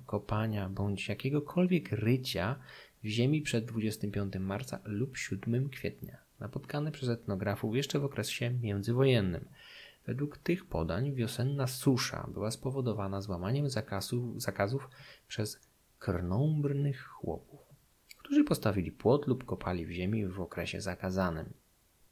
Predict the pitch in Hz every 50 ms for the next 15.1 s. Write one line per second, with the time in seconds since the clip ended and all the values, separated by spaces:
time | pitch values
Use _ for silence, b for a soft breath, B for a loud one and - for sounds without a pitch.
0 | _ - 113 123 151 165 170 180 175 170 160 135 123 107 - 117 113 113 120 113
1 | 127 127 127 127 123 113 101 85 - - - - b b b b b b b b
2 | b b b - 175 170 175 170 160 139 127 110 - - - 92 87 - - -
3 | 90 - - 92 92 98 92 92 - - - 147 123 107 - - - - 98 85
4 | - - 113 92 90 90 - - - - - 131 139 131 - 170 170 180 185 -
5 | - - _ - - 220 226 226 208 208 190 127 - - - 117 117 - 123 -
6 | 110 98 101 95 92 90 87 90 87 87 - - 120 127 127 - - 95 92 87
7 | - - - - - - 123 139 151 151 143 127 117 104 98 87 85 80 80 85
8 | 92 92 - - - 95 90 110 135 147 156 151 - 123 - - - - _ _
9 | - - _ - 123 117 104 - - - - 107 104 101 - - - _ _ _
10 | - - - - - - - 69 64 64 - 62 - _ _ _ _ _ _ _
11 | _ _ _ _ _ _ _ _ _ _ _ _ _ _ _ _ _ _ - -
12 | - - 139 143 - 190 180 156 123 113 95 92 117 165 180 - - 123 92 78
13 | 76 80 78 76 78 82 107 127 127 - - 104 90 85 85 107 131 131 113 123
14 | 123 120 123 120 113 104 110 117 127 127 123 123 117 113 - - - 120 120 123
15 | 120 120